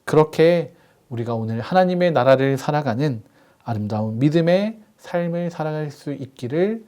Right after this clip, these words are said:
소망해 봅니다. 그리고 그 믿음의 삶이 우리 삶의 현장에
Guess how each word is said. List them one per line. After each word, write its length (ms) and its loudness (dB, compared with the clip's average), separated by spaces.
소망해 460 0
봅니다. 480 -10
그리고 560 2
그 120 -8
믿음의 480 4
삶이 640 4
우리 180 -4
삶의 400 2
현장에 680 -2